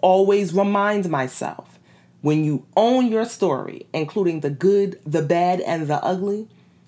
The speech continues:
you step into the most confident version of yourself. Sometimes it's okay to not be okay. Own it. So it's abso-freaking-lutely critical.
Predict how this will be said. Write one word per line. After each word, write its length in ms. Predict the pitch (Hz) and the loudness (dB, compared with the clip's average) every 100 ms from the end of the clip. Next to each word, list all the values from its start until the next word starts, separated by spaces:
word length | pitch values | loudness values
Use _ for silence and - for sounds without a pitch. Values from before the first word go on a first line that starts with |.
| - | -4
you 160 | 175 | -2
step 340 | 202 - 208 - | 0 2 0 0
into 380 | 190 185 233 208 | -4 -2 -2 -2
the 160 | 214 | -2
most 380 | 208 190 190 - | 0 0 -2 -8
confident 640 | - 220 220 226 208 - - | -4 -2 -2 -2 -4 -6 -2
version 600 | 175 202 180 175 156 127 - | 2 2 2 0 -2 -4 -4
of 200 | - 175 | -2 0
yourself. 680 | 196 185 214 190 123 - - _ _ _ _ _ _ _ _ _ - - | 0 0 0 0 -2 -8 -20 _ _ _ _ _ _ _ _ _ -20 -16
Sometimes 800 | - 285 254 254 254 254 240 220 - | -2 2 2 2 2 2 0 -2 -2
it's 200 | 233 240 | -2 2
okay 540 | 247 247 254 247 208 - | 0 2 2 2 -2 -2
to 100 | - | 0
not 240 | 247 233 196 | 2 0 0
be 140 | 247 | 0
okay. 560 | 233 247 220 165 120 - _ _ - - | 2 2 0 0 -4 -10 _ _ -6 0
Own 240 | 254 262 | 2 2
it. 320 | 180 - - - - - _ _ _ - - | 0 -4 -12 -20 -20 -20 _ _ _ -20 -6
So 240 | - 269 | 2 2
it's 180 | 233 - - | 2 -2 0
abso-freaking-lutely 1200 | 233 233 233 - 247 - 240 233 220 220 226 202 185 | 2 4 0 -4 -4 -4 -4 -2 -2 -2 -4 -4 -2
critical. 600 | 247 240 233 247 254 | -2 -2 -2 -4 -6